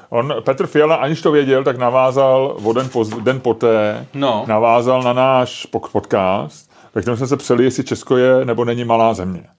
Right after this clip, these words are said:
Speaker 2: No.
Speaker 1: A Petr
Speaker 2: Jo, on tam měl ten
Speaker 1: Fiala
Speaker 2: ten,
Speaker 1: přišel s tím naprosto vážnou tváří. A tak bych třeba to řeknu už teď. Nebo to mám říct až v přepichovce?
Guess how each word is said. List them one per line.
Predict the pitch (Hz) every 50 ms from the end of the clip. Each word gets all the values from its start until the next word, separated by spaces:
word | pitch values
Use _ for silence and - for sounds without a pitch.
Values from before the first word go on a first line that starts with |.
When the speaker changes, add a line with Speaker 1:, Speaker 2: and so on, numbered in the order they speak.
| _ _ _ -
Speaker 2:
No. | 123 123 107 95 92 95 110 _ _ -
Speaker 1:
A | 113 110 104 101 101 98 98 98 98 98
Petr | 92 - 113 139
Speaker 2:
Jo, | 156 151 156 156 147
on | 147 151 143
tam | 151 151
měl | 143 143 139 135
ten | - 156
Speaker 1:
Fiala | 135 123 127 123 131 135 135 135 139 139
Speaker 2:
ten, | -
Speaker 1:
přišel | - - 123 - - 147 143
s | 139 - -
tím | - 120 110 107 110 117 120
naprosto | 117 104 - 120 113 - - - 135
vážnou | 127 117 113 110 107 127 139
tváří. | 131 120 113 104 101 90 92 95 92 90 92 104 131 - _ _ _ _ _ _ -
A | - 139
tak | 170 190 170
bych | 156 -
třeba | 165 131 113
to | - 117 -
řeknu | 101 98 113 98
už | 82
teď. | - 82 78 80 - _ _ _ _ _ _ _ _
Nebo | - 117 123
to | 127
mám | 139 123
říct | 110 117 101 -
až | 110 - -
v | - - 107
přepichovce? | 101 - 113 104 139 - 131 - - 98 101